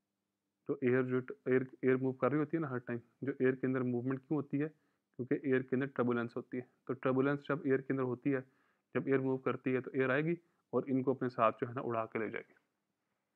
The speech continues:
ठीक है। फिर क्या होगा, फिर नीचे वाले ऊपर आ जाएंगे और फिर ऐसे ही एयर दोबारा उसका करेगी। तो वो ये कहते हैं कि जो evaporation phenomena है ना, वो basically जो है वो क्या है, वो combined effect है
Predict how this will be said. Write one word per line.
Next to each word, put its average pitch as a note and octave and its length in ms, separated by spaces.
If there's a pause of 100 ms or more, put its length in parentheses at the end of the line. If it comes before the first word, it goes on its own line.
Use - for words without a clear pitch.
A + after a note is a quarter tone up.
(260)
ठीक D#3 140
है। F3+ 80 (460)
फिर C3+ 120
क्या D#3 160
होगा, D3+ 200 (340)
फिर C3+ 100
नीचे B2+ 300
वाले D#3+ 140
ऊपर D3+ 200
आ D3+ 60
जाएंगे D3 260
और - 760
फिर D3+ 220
ऐसे B2 200
ही C3 100
एयर B2+ 120
दोबारा A2+ 300
उसका A2+ 200
करेगी। A2 300 (680)
तो C#3 60
वो D3 100
ये E3 100
कहते D3 300
हैं D#3 200 (400)
कि C#3+ 60
जो D3+ 240
evaporation C#3 500
phenomena C#3 460
है B2+ 100
ना, B2+ 180 (640)
वो C3+ 160
basically C#3+ 500
जो C#3+ 120
है C#3 120
वो C#3 140 (100)
क्या D#3 160
है, C#3 120
वो C#3+ 140
combined C3 560
effect B2+ 420
है C3 80